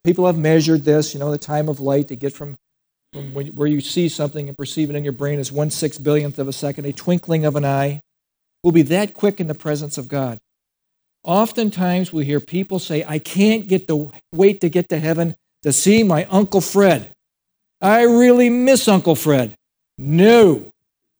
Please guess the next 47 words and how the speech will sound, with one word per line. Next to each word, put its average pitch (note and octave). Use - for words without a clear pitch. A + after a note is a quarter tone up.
You E3
might A3+
miss A3
Uncle G#3
Fred, F3
you F3+
might G3
see G#3+
him F#3
down F3+
the E3+
line, E3+
but C#3+
the C#3+
centrality G#3+
of E3+
heaven F3
is D#3
Jesus F3+
Christ. C#3+
I F3+
can't G#3
wait G3+
to A#3
get G3
there C#3+
and D#3
have G3
him F3+
give D#3+
me E3
a D3
great E3+
big, F3+
and C#3
this D3
is F#3
my F#3
picture. G#3+
He's D3
gonna E3
give F3
us F#3+
a F#3+
great F#3
big G3+
hug. G3